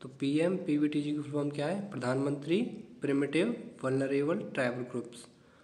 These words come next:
और इसके लिए total outlay कितना है? तो इसके लिए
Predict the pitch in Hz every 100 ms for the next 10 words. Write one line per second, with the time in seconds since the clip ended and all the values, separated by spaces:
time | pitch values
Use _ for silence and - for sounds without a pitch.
0 | - 135 135 147 151 151 151 151 143 143
1 | 147 147 151 151 185 214 - - - -
2 | 135 - 143 165